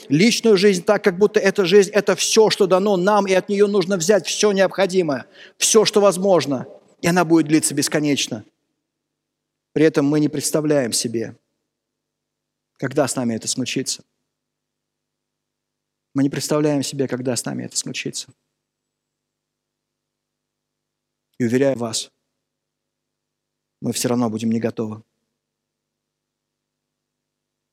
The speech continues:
Мы не знаем, когда это произойдёт, мы не знаем, когда мы умрём, и всё равно мы будем не готовы. Но мы знаем, что это обязательно произойдёт.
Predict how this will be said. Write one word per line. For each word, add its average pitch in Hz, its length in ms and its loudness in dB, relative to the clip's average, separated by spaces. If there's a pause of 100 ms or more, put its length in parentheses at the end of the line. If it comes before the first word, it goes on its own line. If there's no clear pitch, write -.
(580)
Мы 123 100 2
не 123 100 2
знаем, 127 240 0
когда 123 340 -2
это 156 140 -2
произойдёт, 135 560 -2
мы 117 80 -4
не 117 60 0
знаем, 117 240 -2
когда 113 280 -2
мы 135 120 -2
умрём, 120 300 -2
и 113 40 -8
всё - 160 -6
равно 120 180 0
мы 120 120 0
будем 117 240 -2
не 120 100 0
готовы. 120 460 -4 (1800)
Но 131 80 0
мы 127 100 4
знаем, 135 300 0
что 127 160 -6
это 123 140 -2
обязательно 120 400 -2
произойдёт. 123 580 -4